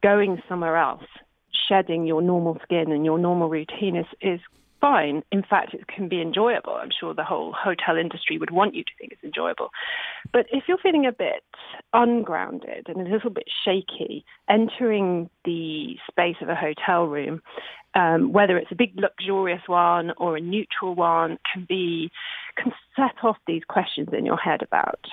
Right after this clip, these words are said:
who you are and identity and where you belong and what you're doing. Um, and very quickly you can end up spiraling a little bit, especially if you're looking out the window down at a city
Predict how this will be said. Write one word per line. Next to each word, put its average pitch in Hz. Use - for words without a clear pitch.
who 208
you 175
are 165
and 165
identity 165
and 147
where 170
you 165
belong 160
and 147
what 175
you're 165
doing. 156
Um, 156
and 165
very 233
quickly -
you 156
can 165
end 160
up -
spiraling 156
a 165
little 160
bit, -
especially 277
if -
you're 214
looking 202
out 175
the 175
window 165
down 170
at 165
a 185
city 165